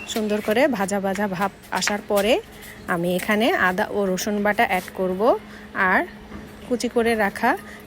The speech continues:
চিকেনের বুকের মাংসটুকু দিয়ে দিব। এটা অপশনাল, এটা চাইলে আপনারা স্কিপও করতে পারেন। দিয়ে দিচ্ছি সয়া সস, আমি এখানে ব্ল্যাক সয়া সস অ্যাড করছি, করেছি।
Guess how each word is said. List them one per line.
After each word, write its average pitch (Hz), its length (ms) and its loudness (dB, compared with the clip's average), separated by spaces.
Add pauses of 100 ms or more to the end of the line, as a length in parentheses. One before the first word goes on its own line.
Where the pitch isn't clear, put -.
(120)
চিকেনের 233 460 0 (120)
বুকের 208 360 -2
মাংসটুকু 196 580 -2 (300)
দিয়ে 196 220 0
দিব। 180 140 -4 (320)
এটা 247 120 0 (100)
অপশনাল, 202 380 -4 (100)
এটা 196 180 -2
চাইলে 185 320 -2
আপনারা 196 220 -2 (160)
স্কিপও - 380 -6
করতে 190 280 -2
পারেন। 190 200 0 (520)
দিয়ে 254 200 4
দিচ্ছি 269 220 -2 (120)
সয়া 185 280 2 (100)
সস, 202 280 0 (580)
আমি 196 160 -4
এখানে 240 260 -2
ব্ল্যাক 190 180 0 (100)
সয়া 202 260 0
সস 196 160 -2 (120)
অ্যাড 185 160 -4 (100)
করছি, 190 320 -4 (800)
করেছি। 196 360 0